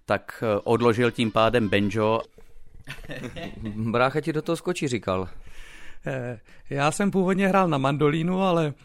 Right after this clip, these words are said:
Speaker 3: eh, u Benefitu jsem se musel zadaptovat, protože jsme banjistu neměli, tak jsem začal hrát na pětistrunný banjo a, eh, docela rychle, asi během půl roku jsme i začali vystupovat.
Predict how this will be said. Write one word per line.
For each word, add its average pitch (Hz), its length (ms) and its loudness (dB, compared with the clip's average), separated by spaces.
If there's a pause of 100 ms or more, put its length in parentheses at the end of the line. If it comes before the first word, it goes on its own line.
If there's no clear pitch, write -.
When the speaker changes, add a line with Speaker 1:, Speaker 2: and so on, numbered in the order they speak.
(200)
Speaker 3:
eh, 127 320 -4
u - 80 -4
Benefitu 147 500 -2
jsem 165 180 -2
se 175 120 -2
musel 170 240 -2
zadaptovat, 143 640 -2
protože 156 280 -8
jsme 165 160 -4
banjistu 156 440 -4
neměli, 123 440 -4
tak 127 180 -10
jsem 143 160 -4
začal 143 260 -2
hrát 139 220 0
na 143 100 -2
pětistrunný 156 560 -4
banjo 127 420 -2
a, 156 200 -2 (480)
eh, 127 380 -2
docela 147 400 0
rychle, 147 360 0
asi 151 240 -2
během 147 320 -2
půl 143 220 0
roku 147 440 0
jsme 139 340 -2
i 151 60 -2
začali 151 320 -2
vystupovat. 127 680 -2